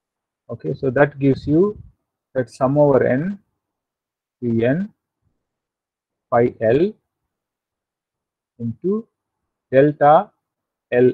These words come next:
n, because these are orthonormal. This is delta L n. That means in this you get only one.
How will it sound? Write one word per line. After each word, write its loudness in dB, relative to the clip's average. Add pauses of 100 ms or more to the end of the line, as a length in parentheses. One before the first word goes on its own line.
(100)
n, -4 (260)
because -4
these -6
are -2
orthonormal. -4 (560)
This -12
is -6
delta 0
L -4
n. -18 (600)
That -6
means -4
in -2
this -2 (540)
you 2
get 4
only 0
one. 0